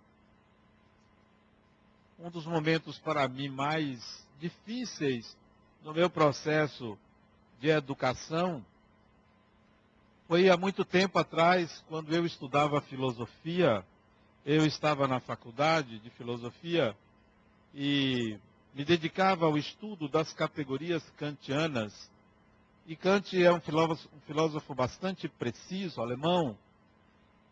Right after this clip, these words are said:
e ele me dava uma ideia de liberdade muito grande, que eu tinha que conquistar, e aquilo me fazia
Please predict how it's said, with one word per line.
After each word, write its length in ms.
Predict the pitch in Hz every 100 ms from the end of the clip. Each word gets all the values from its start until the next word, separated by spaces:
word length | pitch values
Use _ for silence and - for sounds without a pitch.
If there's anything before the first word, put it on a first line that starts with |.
| -
e 120 | 151
ele 220 | 180 190
me 160 | 196 208
dava 560 | 160 175 190 156 139 135
uma 240 | 143 151
ideia 480 | 127 127 147 156 151
de 140 | 156
liberdade 600 | 156 156 135 131 147 143
muito 220 | 143 -
grande, 580 | 135 160 175 151 110 101 -
que 80 | 131
eu 120 | 147
tinha 280 | - 147 147
que 200 | - 131
conquistar, 760 | 127 131 - - 160 165 135 - _ _ _
e 120 | 170 185
aquilo 260 | - 208
me 140 | 208 214
fazia 920 | 202 165 131 123 180 208 208 208